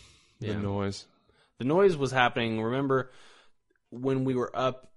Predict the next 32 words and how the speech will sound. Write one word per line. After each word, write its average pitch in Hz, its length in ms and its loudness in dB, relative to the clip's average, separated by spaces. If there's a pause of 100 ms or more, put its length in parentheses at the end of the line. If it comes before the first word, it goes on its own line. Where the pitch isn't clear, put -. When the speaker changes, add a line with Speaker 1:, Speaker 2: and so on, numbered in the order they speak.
Speaker 2:
upstairs? 131 840 -4 (160)
Speaker 1:
Uh-huh. 104 240 -6 (520)
Speaker 2:
All 123 140 0
the 127 60 -4
way 127 160 2
up 127 160 -4
on 123 220 -2
your, 117 180 -4
on 120 140 -4
the 117 80 -4
top 127 320 -2
floor 139 380 -4 (220)
Speaker 1:
Yeah, 117 100 -2
Speaker 2:
of 135 80 -4
your 131 140 0
Speaker 1:
on 135 60 2
the 147 60 0
Speaker 2:
house? 117 140 0
Speaker 1:
roof. 147 200 -6 (640)
Speaker 2:
Yeah, 147 200 -2
on 120 180 -2
the 120 80 -2
roof. 135 300 0
We 123 100 0
were 113 80 0
recording 127 340 0
on 117 60 0
the 117 80 -2
roof 127 220 0
that 143 120 -2
one 156 180 -4
night. 180 300 -4